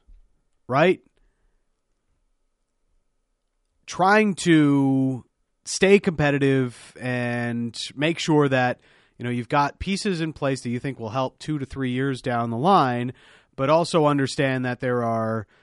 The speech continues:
immediate changes you need to make to the roster and a shuffling of the deck that needs to happen at some point.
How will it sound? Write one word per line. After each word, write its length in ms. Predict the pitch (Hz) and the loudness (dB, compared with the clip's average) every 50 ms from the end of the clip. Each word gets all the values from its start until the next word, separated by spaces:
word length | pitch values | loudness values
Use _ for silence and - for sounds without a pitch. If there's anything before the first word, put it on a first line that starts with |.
| _ _ _ _ _ _ _ _ _ - | _ _ _ _ _ _ _ _ _ -10
immediate 420 | 143 151 160 156 147 147 139 127 | -4 -2 0 0 0 0 -2 -2
changes 400 | - 143 131 131 127 131 123 110 | -2 -2 0 0 0 -2 -2 -2
you 80 | 123 120 | -4 -4
need 180 | 123 120 113 | -4 -4 -6
to 80 | - 110 | -8 -10
make 160 | 113 110 104 | -10 -10 -12
to 60 | - | -12
the 80 | - 113 | -12 -10
roster 560 | 104 107 104 101 98 - - - 110 104 104 - | -6 -4 -4 -4 -6 -8 -8 -8 -8 -8 -8 -8
and 260 | 117 120 117 113 110 - | -8 -8 -8 -8 -8 -10
a 80 | - 113 | -12 -12
shuffling 560 | - - 156 143 135 - - 135 127 120 123 | -6 -4 -4 -4 -4 -4 -6 -6 -4 -4 -6
of 240 | - 117 120 107 101 | -6 -8 -8 -8 -8
the 80 | - 110 | -8 -6
deck 500 | 113 123 120 107 95 - - - - - | -4 -4 -4 -4 -8 -10 -14 -20 -16 -8
that 180 | - 127 117 - | -6 -6 -6 -6
needs 280 | 123 120 117 107 - | -8 -10 -10 -12 -12
to 100 | - 120 | -14 -10
happen 460 | 98 117 123 127 127 - 123 117 113 113 | -8 -6 -6 -6 -6 -8 -10 -10 -10 -12
at 240 | - 120 117 - - | -12 -12 -12 -12 -12
some 340 | - - 151 143 139 131 120 | -10 -4 -4 -2 -2 -4 -6
point. 720 | - - - 175 165 131 101 90 87 - - - - - | -10 -6 -4 -2 -2 -2 -4 -6 -10 -16 -18 -20 -20 -20